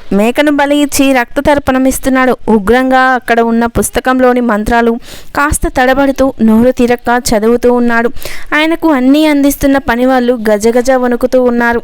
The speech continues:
అమ్మవారికి పెద్ద పూలమాల తయారు చేసుకుని తీసుకొచ్చింది గూడెం ప్రాంతవాసి వాసవి.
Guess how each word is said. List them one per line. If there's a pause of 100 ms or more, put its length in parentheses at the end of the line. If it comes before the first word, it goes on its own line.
(140)
అమ్మవారికి
పెద్ద
పూలమాల
తయారు (100)
చేసుకుని
తీసుకొచ్చింది (380)
గూడెం
ప్రాంతవాసి
వాసవి.